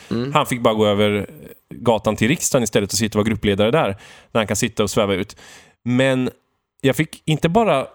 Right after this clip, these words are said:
Speaker 2: intrycket av att han vill komma tillbaka som minister, vilket han säkert kommer kun-, kunna göra, och säga: "Jag är ännu starkare, jag har varit med om ett drev."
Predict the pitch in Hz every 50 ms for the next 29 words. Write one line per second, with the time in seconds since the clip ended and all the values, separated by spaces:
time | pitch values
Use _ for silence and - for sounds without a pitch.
0 | _ - 156 135 120 - 131 117 - 127 127 117 113 - 120 113 110 - 123 120
1 | 110 113 110 110 104 - - 110 110 117 156 185 - - - - - - 123 127
2 | - - 107 101 120 110 113 113 - 110 101 95 - 110 104 104 92 - - 117
3 | - - 113 117 110 104 101 98 104 131 180 202 - - - 131 - 127 107 107
4 | 113 113 110 104 107 - - 135 113 107 - 113 123 170 160 117 120 113 101 101
5 | 95 - 101 101 120 180